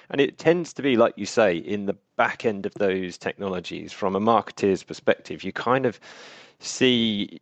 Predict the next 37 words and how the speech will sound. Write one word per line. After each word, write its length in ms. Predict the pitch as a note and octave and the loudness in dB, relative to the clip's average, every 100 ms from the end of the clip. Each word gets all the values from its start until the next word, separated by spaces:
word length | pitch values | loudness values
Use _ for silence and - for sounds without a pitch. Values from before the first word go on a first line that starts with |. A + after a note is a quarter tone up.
| - | -4
you 100 | B2 | 2
don't 220 | C3+ - | 2 2
really 220 | A#2+ A2+ | 0 0
see 340 | - - A#2+ | 0 2 2
it 140 | G#2 - - | 2 -2 -8
happening. 480 | - C#3+ A2 G2 F#2 | -4 -4 -4 -8 -8
It 140 | - | -6
just 180 | B2+ - | -6 -2
sort 140 | C#3 | 0
of 80 | A#2+ | 0
helps 420 | - A#2+ A2+ - | 0 -2 -2 -4
you 80 | B2 | -4
improve 640 | G#2 G2 - A2+ A2+ G#2+ F#2+ | -4 -4 -2 0 0 -2 -4
the, 380 | - F#2+ F2+ F2+ - | 2 4 4 0 -4
the 100 | G2 | -6
things 300 | A#2 A2+ G2 | -4 -2 -4
that 120 | F2 | -4
you're 80 | G2 | -4
doing, 220 | G2+ F2 | -2 0
whether 200 | A2+ A#2 | 2 4
that 220 | G#2+ G2 | 4 2
is 160 | G#2 G2+ | -2 -4
trying 360 | - G#2 G2 | -2 -2 -2
to 320 | F#2 F#2+ F2+ - - | 0 0 0 -2 -8
make 300 | A2+ A2 - | -4 -2 0
a 80 | G2 - | -2 0
display 480 | G2 - - G2+ F#2+ | -4 -2 0 2 2
advert 460 | F2+ E2+ F2 F2 - _ - | 0 0 2 2 0 _ -12
convert 480 | - F#2 G2+ G2 - | -10 -2 0 0 0
better 320 | F#2+ - F#2+ | -2 2 2
or, 260 | F2+ E2 - | 2 -2 -4
or 140 | F2 | -6
reach 300 | F2+ G#2 - _ _ | -4 -4 -6 _ _
more 240 | G2+ G2 | -2 -2
customers 560 | - F#2+ - - F#2+ F2+ | 0 -2 -2 -4 -4 0
more 160 | F#2 F#2+ | 2 2
effectively. 680 | - - - F2 F2+ F2 | 2 -2 -2 -2 0 -2